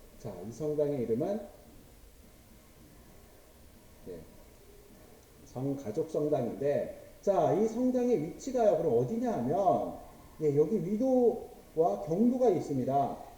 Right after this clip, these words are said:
N은 노스에서 북이에요. 북이 사십일 도, 여기까지만 알아도 됩니다. 사십일 도, 이십사 도, 뭐, 사십일 도입니다. 이는 경도죠. 그러니까,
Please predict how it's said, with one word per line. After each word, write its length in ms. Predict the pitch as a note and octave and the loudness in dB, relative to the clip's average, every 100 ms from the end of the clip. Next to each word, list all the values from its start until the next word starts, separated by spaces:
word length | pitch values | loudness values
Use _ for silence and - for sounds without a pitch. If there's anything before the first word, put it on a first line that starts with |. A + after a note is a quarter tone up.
| C3+ | -2
N은 540 | D#3+ A3+ B3 - - - - | 4 6 6 2 -2 -16 -4
노스에서 1040 | C#3+ F#3+ G#3 A3+ G3+ G#3 A3 A3+ - - - | 0 0 6 6 6 4 2 2 -4 -16 -6
북이에요. 560 | F#3+ G3+ G3+ A#2 - - - - - - | -2 2 4 4 0 -10 -18 -20 -16 -6
북이 380 | C#3+ D3+ G3+ | -6 -2 -4
사십일 640 | G3+ - A3+ A3+ A3 G3 - | -4 -6 -6 -2 2 2 0
도, 240 | A#2 - - - - | -2 -4 -8 -12 -6
여기까지만 720 | B2+ - D3 C#3+ C3+ B2+ - | -6 -4 -2 -2 -2 -4 -8
알아도 280 | - G2+ G2 | -16 -16 -14
됩니다. 280 | G#3 - - - | -16 -16 -20 -16
사십일 380 | C#3+ D#3 C#3+ C3+ | -14 -8 -8 -6
도, 80 | A#2 | -8
이십사 420 | G#2+ - A#2+ G#2 | -10 -14 -18 -12
도, 100 | G#2 | -12
뭐, 260 | F#2+ F2+ - | -10 -12 -14
사십일 460 | - E3 - E3 D#3+ | -14 -14 -10 -8 -6
도입니다. 300 | B2 - - - - - - | -6 -6 -14 -20 -20 -20 -6
이는 420 | G3+ A#3+ B3+ C4 B3+ - - - - - - | 4 6 6 2 -6 -14 -20 -20 -20 -20 -12
경도죠. 640 | C#3+ D#3 F3+ D3 A#2 G2 - - - - | -2 0 4 2 0 -6 -10 -20 -20 -12
그러니까, 800 | - G#2+ G#2 D3+ F3+ F3+ - - | -6 -4 -4 -2 -2 -2 -12 -20